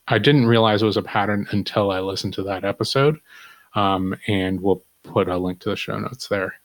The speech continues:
about that. So, um, you know, just a, yet another piece of information to know about that interview process, you know, as you move forward with it. Um,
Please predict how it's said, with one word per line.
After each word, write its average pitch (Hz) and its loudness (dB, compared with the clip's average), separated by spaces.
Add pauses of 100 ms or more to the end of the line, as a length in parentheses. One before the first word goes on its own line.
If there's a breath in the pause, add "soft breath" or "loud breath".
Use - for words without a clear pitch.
about 101 -6
that. - -16
So, 160 2 (340 loud breath)
um, 127 2
you 139 4
know, 117 2
just - -4 (240)
a, 127 2
yet 127 2
another 117 4
piece - -2
of 107 0
information 107 -2 (340 soft breath)
to - 0
know 101 4
about 95 0
that 92 -2
interview 98 -2
process, - -6
you 107 -6
know, 95 -4
as 98 -2
you 98 -4
move 98 -2
forward 98 -2
with 95 -8
it. 95 -10 (440 soft breath)
Um, 107 2